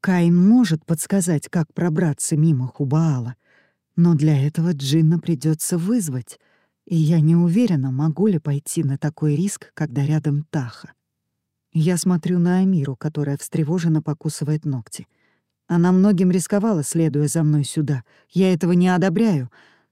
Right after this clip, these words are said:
но она моя сестра и ответственность. Я не допущу, чтобы с ней что-то случилось. Мне нужно подумать одной. Я направляюсь в коридор.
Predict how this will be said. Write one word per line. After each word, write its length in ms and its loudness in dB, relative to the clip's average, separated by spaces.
но 200 2
она 240 4
моя 300 2
сестра 480 -4
и 140 -4
ответственность. 1000 -6
Я 200 2
не 140 4
допущу, 500 -2
чтобы 320 -2
с 120 -4
ней 180 4
что-то 320 -4
случилось. 720 -6
Мне 280 6
нужно 320 4
подумать 540 0
одной. 440 -2
Я 220 2
направляюсь 560 0
в 60 -18
коридор. 460 -4